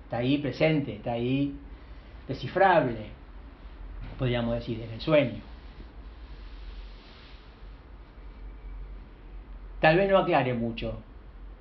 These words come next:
Es una, es un punto oscuro, es, es, tal vez es un punto bastante oscuro de la clase ese, ¿no? Porque primero dice que, que no, que al no tener boca, este, ¿no? Lo que pasa es que Lacan ahí tiene un problema que es este, digamos.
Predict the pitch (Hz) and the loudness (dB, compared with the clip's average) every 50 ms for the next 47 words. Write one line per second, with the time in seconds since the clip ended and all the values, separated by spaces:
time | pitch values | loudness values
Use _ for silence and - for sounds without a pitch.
0 | - - - - 156 131 175 175 190 185 180 - 220 208 180 160 208 208 202 202 | -16 -10 -4 -2 0 2 4 4 4 4 2 2 2 2 2 2 2 2 4 4
1 | - - 233 226 196 170 160 147 143 135 135 131 139 147 147 139 - 175 165 - | 2 2 2 2 4 4 6 6 6 6 4 4 2 0 -2 -2 -4 -6 -6 -6
2 | 170 - - 170 170 180 180 180 175 - 196 185 165 190 196 185 185 175 160 160 | -4 0 2 4 4 4 2 0 0 -2 -2 -2 -2 -2 0 2 4 4 4 4
3 | 190 185 180 170 - 208 208 180 175 151 139 135 131 123 143 147 143 - - 135 | 2 0 0 -2 -2 0 2 2 4 4 4 2 2 2 4 2 2 2 2 2
4 | 131 135 139 131 - - - 110 104 113 139 160 170 165 - - 120 123 123 127 | 2 2 2 2 0 -2 -4 -4 -2 2 2 2 2 0 -2 -2 -2 -2 0 2
5 | 139 151 175 175 170 170 175 175 - 170 156 135 135 139 139 139 135 143 139 - | 2 4 6 6 6 8 6 6 4 2 0 0 2 2 2 2 2 2 0 0
6 | - 131 127 127 127 135 160 175 - - - - - - - - - - - - | 0 0 2 2 2 2 2 2 0 -2 -6 -10 -10 -12 -12 -12 -12 -10 -10 -10
7 | - - - - - 135 135 135 147 156 143 147 147 151 156 151 165 165 185 185 | -12 -12 -8 -2 2 4 6 6 6 4 4 2 2 4 4 4 6 8 10 8
8 | 170 - - 139 123 120 117 113 117 120 127 117 117 117 - - - 117 117 113 | 8 8 4 2 4 4 2 2 0 -2 -4 -6 -6 -6 -4 -4 -2 -2 -2 -2
9 | 113 117 127 156 185 180 175 170 170 175 196 233 233 247 214 202 196 196 196 240 | -2 0 0 0 0 2 4 4 4 4 4 2 2 2 2 4 4 4 4 4
10 | 233 226 208 - 214 208 208 196 165 165 170 165 170 180 196 190 180 175 151 160 | 4 2 2 0 0 2 0 2 2 2 2 4 4 6 4 4 2 2 0 0
11 | 135 - 127 113 - - - 113 107 107 104 101 101 104 - | -2 -2 -2 -4 -4 -6 -8 -8 -6 -6 -6 -8 -8 -10 -12